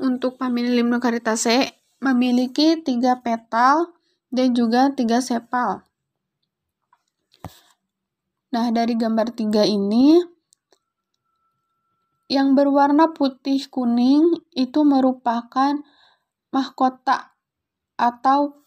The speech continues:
petal. Dan tentunya kita bisa hitung jumlahnya itu ada tiga. Untuk tipe mahkotanya sendiri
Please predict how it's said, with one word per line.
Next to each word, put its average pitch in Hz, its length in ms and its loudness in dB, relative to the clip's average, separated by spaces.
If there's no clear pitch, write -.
petal. 240 640 -2
Dan 311 640 2
tentunya 254 720 2
kita 262 240 0
bisa 254 160 0
hitung 285 560 0
jumlahnya 226 640 0
itu 302 240 0
ada 247 320 0
tiga. 226 560 0
Untuk 262 400 -4
tipe 262 240 -4
mahkotanya 240 720 -2
sendiri 233 560 0